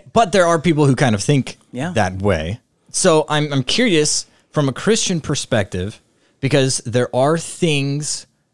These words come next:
Speaker 1: that a president or a world leader, whomever,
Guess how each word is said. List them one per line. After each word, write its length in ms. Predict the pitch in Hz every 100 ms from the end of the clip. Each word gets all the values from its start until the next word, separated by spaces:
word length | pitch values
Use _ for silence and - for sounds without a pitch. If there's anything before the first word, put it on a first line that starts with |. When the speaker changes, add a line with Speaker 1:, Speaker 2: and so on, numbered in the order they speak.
| _ _ _ -
Speaker 1:
that 800 | 104 120 117 110 - - - - _ _ _ _ _ _ -
a 100 | -
president 720 | - - 135 131 131 123 123
or 240 | 113 110
a 60 | 110
world 340 | 110 117 113
leader, 480 | 113 110 107 117 - _ -
whomever, 460 | 123 120 98 113